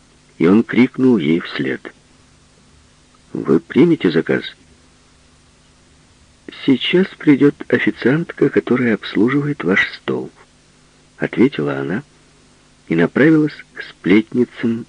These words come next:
у служебного выхода. Малыш отодвинул свой стул. Щека его нервно задёргалась. Он снова подсунул руку под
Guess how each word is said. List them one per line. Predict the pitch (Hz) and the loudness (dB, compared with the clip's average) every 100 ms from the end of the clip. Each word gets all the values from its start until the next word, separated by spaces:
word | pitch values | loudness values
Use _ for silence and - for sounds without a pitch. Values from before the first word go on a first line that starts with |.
| _ | _
у | - | -6
служебного | - 82 78 73 - 85 82 | -4 -2 -2 -2 -4 -6 -6
выхода. | 71 64 - - - _ _ _ _ _ _ _ _ _ _ _ _ _ _ _ _ _ _ _ _ _ _ | -6 -6 -6 -8 -12 _ _ _ _ _ _ _ _ _ _ _ _ _ _ _ _ _ _ _ _ _ _
Малыш | 76 69 71 - - _ _ _ _ _ _ _ _ | -6 -4 -4 -8 -10 _ _ _ _ _ _ _ _
отодвинул | 82 - 76 - 73 73 | -6 -4 -2 -2 -2 -4
свой | - 67 | -8 -8
стул. | 65 - 64 58 - _ _ _ _ _ _ _ _ _ _ _ _ _ _ - | -10 -10 -12 -12 -20 _ _ _ _ _ _ _ _ _ _ _ _ _ _ -10
Щека | - 82 - | -4 -4 0
его | 85 80 | 0 0
нервно | 78 78 73 76 | -2 -2 -4 -6
задёргалась. | 73 69 71 64 65 64 - - _ _ _ _ _ _ _ _ _ _ _ _ _ _ _ _ _ - | -4 -4 -4 -6 -8 -10 -14 -20 _ _ _ _ _ _ _ _ _ _ _ _ _ _ _ _ _ -10
Он | 71 | -10
снова | - 76 76 | -4 -4 -2
подсунул | - 71 - - 76 67 | -4 -8 -6 -2 -2 -2
руку | 67 67 - | -4 -6 -6
под | - | -6